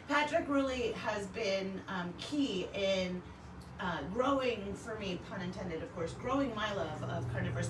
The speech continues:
plants, um, and has taught me a ton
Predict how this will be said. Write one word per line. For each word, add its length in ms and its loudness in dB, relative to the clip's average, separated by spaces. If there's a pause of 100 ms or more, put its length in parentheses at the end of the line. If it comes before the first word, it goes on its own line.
plants, 440 -2 (100)
um, 480 0 (280)
and 160 0 (220)
has 200 -4
taught 280 -4
me 220 -2
a 340 -6
ton 200 0